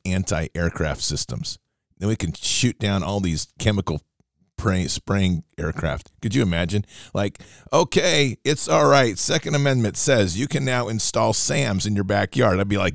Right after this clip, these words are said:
"Yeah, baby, give me some," 'cause every time that damn aircraft flies over spraying nanotech and whatever else it's doing,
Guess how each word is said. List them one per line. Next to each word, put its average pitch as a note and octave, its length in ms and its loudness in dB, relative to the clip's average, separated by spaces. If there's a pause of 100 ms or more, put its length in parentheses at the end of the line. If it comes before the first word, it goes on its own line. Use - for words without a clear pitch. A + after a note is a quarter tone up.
"Yeah, D#3+ 420 6 (360)
baby, C3+ 400 2
give C#3 220 2
me E3+ 120 0
some," G2 320 2
'cause G2+ 180 0
every D#3 280 4
time D3 380 0
that B2+ 260 0
damn C3 280 0
aircraft B2+ 460 -2
flies A2 320 2
over G#2+ 300 2 (220)
spraying B2 460 -2
nanotech A#2 640 0
and G#2 100 -4
whatever G#2 280 0
else A#2 300 -2
it's A#2+ 160 -8
doing, C#3 320 0